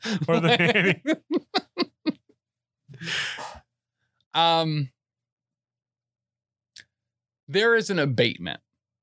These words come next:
Speaker 1: Okay.
Speaker 2: <laughs> That I'm not using that word as a pun here either.
Speaker 1: Okay.
Speaker 2: It's not leading to a masturbation joke.
Speaker 1: Sure.
Speaker 2: But there is an abatement
Speaker 1: Uh-huh.
Speaker 2: to Fran Drescher's voice
Speaker 1: Yeah.
Speaker 2: with her appearance
Speaker 1: Mm-hmm.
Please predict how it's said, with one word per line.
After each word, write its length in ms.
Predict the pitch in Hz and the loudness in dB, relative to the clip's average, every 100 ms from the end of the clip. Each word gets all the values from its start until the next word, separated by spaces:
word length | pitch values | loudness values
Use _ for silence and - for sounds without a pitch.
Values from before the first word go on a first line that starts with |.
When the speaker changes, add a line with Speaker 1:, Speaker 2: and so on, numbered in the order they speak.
| _ _ 117 | _ _ -2
Speaker 1:
Okay. 320 | 113 98 104 - - | 0 2 0 -4 -6
Speaker 2:
<laughs> 80 | 147 - - 415 143 - - - - - _ _ _ _ 165 208 190 - | -8 -4 -4 -2 -4 -10 -18 -18 -18 -20 _ _ _ _ -8 -6 -6 2
That 340 | 175 151 - | 2 2 0
I'm 220 | 147 151 | 0 2
not 240 | 160 185 160 | 4 2 2
using 240 | 175 170 | 2 2
that 160 | 175 131 | 2 2
word 220 | 160 156 | 2 2
as 80 | 135 | 0
a 60 | |
pun 220 | 127 139 | 0 0
here 240 | 135 127 127 | 2 2 2
either. 400 | 123 123 123 123 | 2 2 2 2
Speaker 1:
Okay. 360 | 156 151 156 | 2 4 2
Speaker 2:
It's 100 | 135 | 2
not 220 | 127 143 139 | 0 0 2
leading 420 | 131 135 135 135 | 2 2 2 2
to 120 | 131 | 2
a 40 | |
masturbation 720 | 120 117 120 120 110 110 110 104 | 2 0 0 0 2 2 2 2
joke. 320 | 110 101 101 | 2 0 -2
Speaker 1:
Sure. 260 | - 131 120 | 0 2 2
Speaker 2:
But 140 | 135 127 | 2 2
there 220 | 185 196 | 2 4
is 100 | 165 | 2
an 80 | 151 | 0
abatement 640 | 117 104 127 117 120 107 - _ | 2 2 2 2 0 0 -6 _
Speaker 1:
Uh-huh. 280 | 143 147 151 | 2 2 2
Speaker 2:
to 580 | - 143 135 127 120 - _ | 2 4 4 4 2 -2 _
Fran 340 | - 135 127 117 | -2 0 2 4
Drescher's 640 | 117 113 - 113 101 101 - - | 4 4 2 0 0 -4 -10 -6
voice 640 | 117 120 113 165 - - - | 0 2 2 2 0 -2 -2
Speaker 1:
Yeah. 360 | 127 117 101 104 | 2 2 0 -4
Speaker 2:
with 680 | 127 123 123 147 139 131 113 - | -6 -2 0 2 4 2 -2 -6
her 180 | - 117 | -2 -2
appearance 560 | 104 104 95 - - - - | -2 -2 -2 -6 -12 -8 -2
Speaker 1:
Mm-hmm. 220 | 123 110 | 2 2